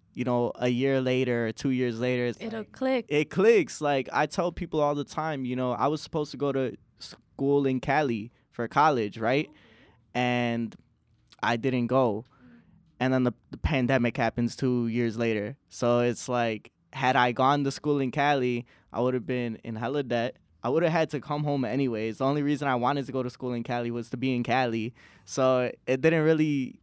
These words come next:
Speaker 1: make a difference, you know? At the end of the day, I think that the purpose and the bigger reason for me staying was, you know, to prevent all that bad shit from happening. So at the end of the day, it was a good thing. Just focusing on your timing, um,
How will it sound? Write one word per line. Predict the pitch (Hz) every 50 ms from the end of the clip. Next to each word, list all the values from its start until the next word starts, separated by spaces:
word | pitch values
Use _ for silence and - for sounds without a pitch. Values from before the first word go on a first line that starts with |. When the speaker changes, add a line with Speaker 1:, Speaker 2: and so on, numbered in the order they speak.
| _
Speaker 1:
make | - 120 135 143 -
a | 143 127
difference, | 113 131 135 123 - 117 113 110 - -
you | - 120
know? | 113 120 120 127 131
At | 117 113 -
the | 123
end | 120 123
of | 127 123
the | 120 117
day, | 104 123 120 123 123 123 120 104 - _ _ _ _ _ - - _ _ _ _ _
I | - 107 113
think | 110 - 131 123 120 117 -
that | 117 113 113 113 104 98 - - _ _ _ _ _ -
the | - 117
purpose | - - - 120 120 - - 117 - - -
and | 113 113 110 107 104 101 - _ _
the | - 117
bigger | 113 - 120 120 113 120 120 117 113
reason | 107 104 110 117 120 123 117 107 120 117 113
for | - - 117
me | 113 117 113
staying | 107 - - - 113 117 117 120 117 113 104
was, | 101 113 113 117 113 117 104 - -
you | 113 110
know, | 113 110 110
to | 110
prevent | 101 - 127 110 101 117 127 127 123 - _ _ _ _ _ _ -
all | - 104 110 110
that | 113 110 104 -
bad | 117 135 147 147
shit | - - 123 101
from | - 110 107
happening. | 110 104 104 - - 107 104 104 104 98
So | - - 113
at | 113 113 110
the | 127
end | 127 135
of | 135
the | 127 120
day, | 127 127 123
it | 120 110
was | 107 110 113 113 107
a | 110 101
good | 107 110 101 -
thing. | - - - - - - _
Just | - 135 127 120 -
focusing | - - - 123 127 120 - 139 - - 143 135
on | 135 131
your | 123 120 113
timing, | - - 110 117 123 123 123 123 123 120 117 117 -
um, | - 104 104 104 104 104 104 104 110